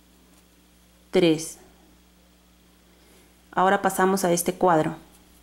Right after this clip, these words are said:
a este primer cuadrito que ven acá, con lazada, tres lazadas, recuerden. Uno,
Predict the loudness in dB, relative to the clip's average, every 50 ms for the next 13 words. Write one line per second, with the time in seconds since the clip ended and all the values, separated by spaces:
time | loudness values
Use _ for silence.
0 | -20 _ -10 -6 -6 -4 -2 -2 -4 0 2 2 4 4 2 0 0 0 0 2
1 | 0 0 0 -2 -2 -2 0 0 2 0 0 0 -2 -8 -10 -10 -16 -20 -20 -20
2 | _ _ _ _ -20 -20 -20 -20 _ _ _ _ _ _ _ _ _ 0 0 2
3 | 2 2 2 2 0 0 -2 0 0 0 0 -2 -4 -8 -4 2 4 4 4 4
4 | 2 0 0 0 0 0 2 2 0 -2 -4 -8 -4 -6 -6 -6 -6 -14 -20 -20
5 | -20 -20 -20 -8 -2 0 2 4 4 4 4 4 2 2 -2